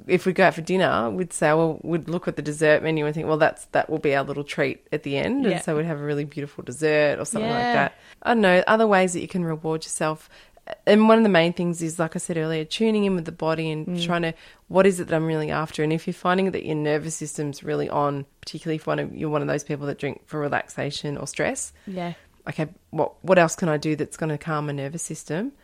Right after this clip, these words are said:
Speaker 1: that is not drinking? And often that's just a simple breath work. So the
Speaker 2: Mm.
Speaker 1: way to activate your parasympathetic nervous system, your, your rest and digest, is to extend your exhale. We talk about that a lot in the challenge. So breathe in for four, out for eight,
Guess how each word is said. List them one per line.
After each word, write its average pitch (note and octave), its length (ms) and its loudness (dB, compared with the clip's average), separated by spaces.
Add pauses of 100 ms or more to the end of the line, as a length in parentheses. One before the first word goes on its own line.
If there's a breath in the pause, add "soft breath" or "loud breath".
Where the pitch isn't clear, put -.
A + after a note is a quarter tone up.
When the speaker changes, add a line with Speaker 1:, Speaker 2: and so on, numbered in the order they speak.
(460 soft breath)
Speaker 1:
that D3 560 -4
is D3 100 -10
not D3+ 160 -4
drinking? C#3+ 540 -6 (100)
And E3 100 -4
often A3 220 -2
that's A#3+ 180 -2
just F#3+ 180 -4
a E3+ 40 -2
simple G#3+ 360 0
breath E3 320 -2
work. D3 260 -4
So D#3+ 300 0 (260 loud breath)
the G#3+ 140 -2
Speaker 2:
Mm. - 20 -2
Speaker 1:
way G3+ 180 6
to A3+ 160 4
activate E3 480 2
your D3 100 -6
parasympathetic D#3 880 -2
nervous C#3 300 -6
system, D#3+ 360 -6
your, E3 280 -2
your C#3+ 200 -4
rest C#3+ 320 -4
and D#3 100 -6
digest, D3+ 560 -6 (320 soft breath)
is D3 140 -12
to D#3 160 -2
extend E3 720 0
your D#3+ 100 0
exhale. C3+ 480 -4
We C#3 100 -8
talk D3 220 -12
about C#3+ 160 -4
that D3 120 -4
a C#3+ 40 -6
lot C#3+ 200 -6
in D3 40 -8
the D3 80 -6
challenge. C#3+ 380 -6
So D3 260 -4 (760 loud breath)
breathe E3 240 2
in F3 180 2
for F#3+ 100 -4
four, G#3 400 -2
out E3 260 -4
for - 140 -16
eight, F3 320 -10